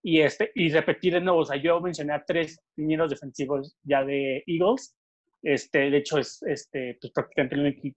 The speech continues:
equipo que hago eso, y por eso yo sí siento que es el uno, sobre todo por lo de Marshall Yanda, que les decía que, que se, que se retiró esa temporada. Entonces, con Baltimore, a ver cómo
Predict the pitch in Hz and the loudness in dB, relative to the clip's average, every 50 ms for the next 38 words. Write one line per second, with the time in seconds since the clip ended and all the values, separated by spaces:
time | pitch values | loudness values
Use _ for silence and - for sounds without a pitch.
0 | _ - 156 143 - 151 - 156 139 - - 147 139 139 147 147 143 - 190 185 | _ -6 -6 -4 -4 -2 0 0 0 2 2 2 2 2 2 2 2 2 0 0
1 | - 151 143 131 - 170 156 151 147 147 - - - - 202 156 - - 175 160 | 0 0 0 0 2 2 2 2 2 0 -4 -8 -8 -6 -6 -4 -2 0 0 0
2 | 160 170 - - 135 - - - 156 143 147 160 175 190 233 285 285 - _ _ | 0 -2 -4 -6 -8 -8 -4 -2 0 2 2 2 2 2 0 0 -2 -4 _ _
3 | _ _ _ _ _ _ _ _ - - 165 151 147 147 - 165 160 165 160 160 | _ _ _ _ _ _ _ _ 0 2 4 4 4 4 4 4 4 4 2 0
4 | 160 143 147 135 131 135 131 135 143 139 135 123 - 175 156 147 143 143 139 135 | 0 0 0 0 0 0 -2 0 -2 -2 -4 -4 -4 -4 -2 -2 -2 -4 -4 -4
5 | 147 143 143 143 143 - 127 120 120 - 147 123 - - 143 135 131 127 127 131 | -2 -2 -2 -2 -4 -6 -10 -12 -10 -10 -10 -10 -8 -8 -8 -8 -6 -8 -10 -12
6 | - _ - 135 - - 127 123 127 123 120 120 - _ _ _ _ _ _ _ | -14 _ -14 -14 -12 -10 -12 -12 -12 -14 -18 -20 -20 _ _ _ _ _ _ _
7 | _ - 147 135 - 151 131 135 123 - 151 147 147 135 143 - 147 135 - 143 | _ -4 -4 0 0 0 0 0 0 0 2 2 2 2 0 -4 -4 -2 0 2
8 | 139 143 143 143 139 - 139 127 139 147 139 - - _ _ _ _ _ - 147 | 2 4 2 2 0 -4 -4 -2 -2 -2 -4 -4 -10 _ _ _ _ _ -4 0
9 | 147 139 139 135 - 139 147 143 139 131 131 123 120 - 139 135 135 131 131 127 | 2 2 2 0 0 0 0 2 4 2 2 0 0 -2 -2 -2 0 0 -2 -2
10 | 127 - | -4 -6